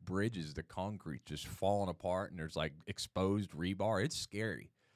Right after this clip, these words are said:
And, uh, so we're, we're the, the t-, most taxed wealthy, tax wealthy country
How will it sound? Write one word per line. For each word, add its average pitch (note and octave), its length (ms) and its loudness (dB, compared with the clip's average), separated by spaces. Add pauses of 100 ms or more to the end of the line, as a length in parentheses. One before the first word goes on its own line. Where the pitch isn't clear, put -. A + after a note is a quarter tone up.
(360)
And, F#2 460 4
uh, E2+ 300 -12
so G2+ 340 -4
we're, A2+ 320 2
we're B2 380 4
the, E2+ 200 0 (300)
the G2 100 2
t-, - 200 2 (100)
most G#2+ 420 2
taxed C#3+ 500 0
wealthy, G#2 580 4 (140)
tax C#3+ 320 2
wealthy G#2 440 2 (420)
country A2+ 480 0